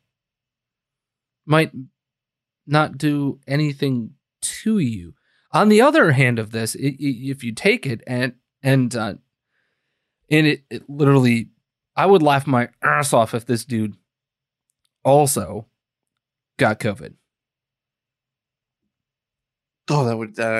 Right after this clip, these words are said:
Speaker 2: actually would be hilarious. But, uh, a-, a-, apparently he's, um, under, under investigation at this point. Um,
Speaker 1: Well, yeah, it's also
Speaker 2: and
Speaker 1: highly
Speaker 2: it
Speaker 1: illegal.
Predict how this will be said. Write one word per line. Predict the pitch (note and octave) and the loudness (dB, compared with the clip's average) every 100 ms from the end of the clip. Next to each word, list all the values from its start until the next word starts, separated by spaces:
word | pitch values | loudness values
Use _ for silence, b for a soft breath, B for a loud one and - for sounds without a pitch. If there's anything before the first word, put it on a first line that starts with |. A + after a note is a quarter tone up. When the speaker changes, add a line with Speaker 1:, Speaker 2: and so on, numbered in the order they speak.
| A2+ | -4
Speaker 2:
actually | A2+ - G#2+ | -6 -10 -10
would | - - | -14 -12
be | G#2+ | -14
hilarious. | - G2+ G2 G2 G2 A2+ - | -12 -10 -8 -8 -10 -10 -10
But, | - B2 A#2+ C#3 | -4 -4 -2 0
uh, | B2 B2 - | 2 2 0
a-, | C#3 A2+ | -2 -2
a-, | C#3+ - _ | -6 -12 _
apparently | C#3 D#3+ D#3+ D#3+ D3+ C#3+ B2+ | -4 0 0 0 -2 -4 -6
he's, | C3+ C#3+ C3+ B2+ B2+ | -6 -6 -4 -4 -4
um, | A#2 A2 G#2+ - _ _ _ _ _ _ _ - - | -2 -4 -8 -14 _ _ _ _ _ _ _ -20 -4
under, | D3 E3 D#3 C#3+ - | 0 4 4 2 0
under | G3 F#3 | 4 4
investigation | D#3+ C#3+ B2 - A2+ A#2 - A2 | 4 0 0 -4 -8 -8 -8 -12
at | G#2+ - | -14 -10
this | G#2+ | -12
point. | - A#2 G#2 F#2+ - _ _ _ _ _ _ _ _ _ - | -12 -8 -6 -8 -14 _ _ _ _ _ _ _ _ _ -2
Um, | A2+ G#2+ G#2 G2+ A2+ - _ _ _ _ _ _ _ _ _ _ _ | -2 -2 -4 -10 -14 -20 _ _ _ _ _ _ _ _ _ _ _
Speaker 1:
Well, | C#3+ C#3+ | -2 2
yeah, | E3+ B2 | 0 0
it's | A#2 | 0
also | F#3+ C3+ | 0 0
Speaker 2:
and | G#2+ | -2
Speaker 1:
highly | E3 C3+ A#2+ A2+ | -2 0 0 -2
Speaker 2:
it | |
Speaker 1:
illegal. | A#2 C#3 G#2+ G2 A2+ | -2 -4 -6 -14 -20